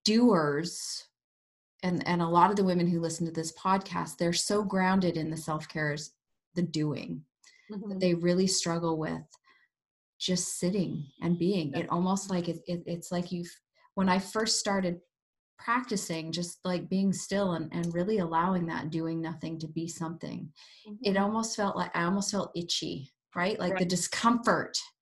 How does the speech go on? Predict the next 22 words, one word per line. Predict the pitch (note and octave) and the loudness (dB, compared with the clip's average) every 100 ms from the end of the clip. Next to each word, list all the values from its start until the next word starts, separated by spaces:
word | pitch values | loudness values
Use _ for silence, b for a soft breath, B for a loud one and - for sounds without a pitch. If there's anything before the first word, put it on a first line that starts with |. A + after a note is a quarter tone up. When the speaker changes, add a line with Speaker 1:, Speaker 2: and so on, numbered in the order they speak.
| _ G#3 | _ -14
Speaker 2:
Mm-hmm. | G3 F#3 F3+ - | -8 -8 -6 2
Speaker 1:
in | F#3+ F3+ | 4 6
that, | E3 D#3 - - - - _ _ _ F3+ | 4 0 -4 -6 -8 -16 _ _ _ -4
Speaker 2:
Yeah. | |
Speaker 1:
the | F3 | 0
discomfort | F#3+ - A3+ B3 A#3+ G3+ | 0 0 0 2 2 2
in | F#3 | 4
that | F#3 - | 2 0
was | F3 - | -2 0
so | G3 | 2
overwhelming. | F#3 F3 F3 E3+ G3 G#3 - - B B B B B - | 2 2 0 2 0 0 -2 -6 B B B B B 0
But | F#3 - - | 0 0 -4
the | G3 | 2
more | G3 G3 A3+ B3+ | 4 6 6 4
you | G#3 G#3+ G3+ | 2 -2 -2
are | F#3 F3+ | -2 -2
willing | F#3 F3+ F3 | -2 -2 -2
to | F3 | -2
be | F3+ F3 | 0 0
in | E3+ | 0
your | E3+ E3 | -2 -6
discomfort, | E3 - A3+ B3 D#3+ D3 - | -6 -8 -4 -4 -4 -6 -8